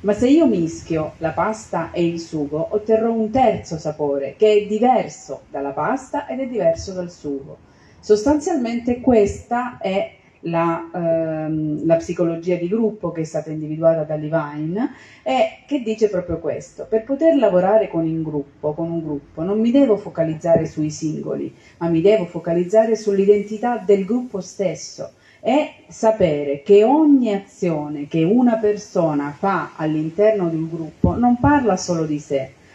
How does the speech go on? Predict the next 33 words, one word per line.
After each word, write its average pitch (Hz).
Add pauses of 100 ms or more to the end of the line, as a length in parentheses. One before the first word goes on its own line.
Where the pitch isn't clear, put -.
(140)
parla 269
anche 226
del 170
gruppo. 185 (580)
Per 226
fare 262
un 226
esempio, 151
se 220
c'è 302
un 311
bambino 220
che 180
disturba 170
in 147
una 151
classe, 156 (240)
quel 196
bambino 233
sicuramente 214
sta 160
esprimendo 160
qualcosa 156
di 147
sé, 147 (400)
ma 196
non 262
soltanto 214
di 185
sé, - (580)
anche 277
del 165
gruppo. 208